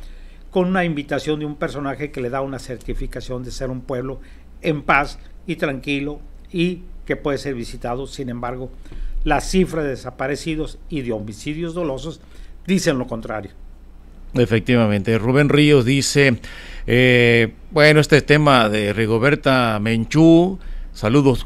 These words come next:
Speaker 2: cordiales para Javier Cabrera, para Javier Cabrera, Milton Rojo y Francisco Arismendi. Y, por supuesto, también, eh,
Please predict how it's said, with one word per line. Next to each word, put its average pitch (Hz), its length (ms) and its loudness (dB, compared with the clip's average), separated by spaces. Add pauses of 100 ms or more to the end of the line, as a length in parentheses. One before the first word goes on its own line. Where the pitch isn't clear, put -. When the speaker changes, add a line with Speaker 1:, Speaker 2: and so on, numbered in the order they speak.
Speaker 2:
cordiales 123 400 2
para 101 160 0
Javier 110 320 0
Cabrera, 127 600 2
para - 100 0
Javier 113 320 0
Cabrera, 127 800 2
Milton 120 320 0
Rojo 123 260 0
y 117 60 0
Francisco 123 640 -2
Arismendi. 117 1000 0 (420)
Y, 160 480 4
por 127 260 -4
supuesto, 135 480 0
también, 135 720 0
eh, 120 160 -6